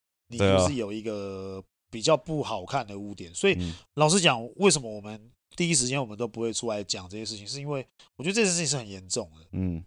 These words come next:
Speaker 1: 对书豪的个人生涯上面，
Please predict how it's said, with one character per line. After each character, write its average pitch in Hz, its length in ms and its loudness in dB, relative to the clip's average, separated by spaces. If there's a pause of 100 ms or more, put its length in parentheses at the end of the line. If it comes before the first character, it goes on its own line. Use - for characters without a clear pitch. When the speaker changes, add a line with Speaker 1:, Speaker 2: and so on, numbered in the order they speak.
(260)
Speaker 1:
对 143 380 2
书 156 240 -4
豪 117 160 -2
的 110 240 -4
个 120 240 -2
人 107 120 -6
生 113 200 -4
涯 87 240 -12
上 104 180 -10
面， 90 240 -16